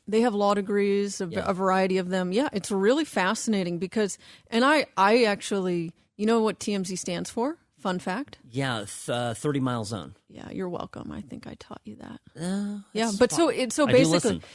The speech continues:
Speaker 1: T M Z, thirty mile zone around L A. So it's, it used to just cover L A news, Hollywood news. Um, but I always love them. I think they've got great stories. Some are sad, some are,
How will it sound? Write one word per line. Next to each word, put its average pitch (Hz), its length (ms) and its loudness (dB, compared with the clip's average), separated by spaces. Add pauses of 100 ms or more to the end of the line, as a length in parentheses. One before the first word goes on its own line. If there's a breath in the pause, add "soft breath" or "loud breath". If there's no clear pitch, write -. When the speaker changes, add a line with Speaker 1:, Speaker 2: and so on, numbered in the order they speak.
(200 loud breath)
Speaker 1:
T 254 160 4
M 254 140 6
Z, 214 360 6
thirty 226 260 6
mile 196 240 4
zone 196 480 4
around 190 420 4
L 185 220 4
A. 180 260 4
So 202 260 0
it's, - 360 0 (120)
it 214 140 -4
used 214 340 4
to 240 80 0
just 196 420 -2
cover 170 500 0
L 190 180 2
A 190 100 2
news, 175 300 -2
Hollywood 190 420 2
news. 165 420 -4 (420 loud breath)
Um, 208 340 2
but 214 240 0
I 240 160 0
always 330 220 -2
love 220 180 2
them. 247 240 2
I 208 140 0
think 240 240 -2
they've 233 120 2
got 214 220 -2
great 208 260 -2
stories. 220 600 0
Some 196 240 -2
are 190 260 -2
sad, 190 520 0
some 175 260 -4
are, 170 220 -6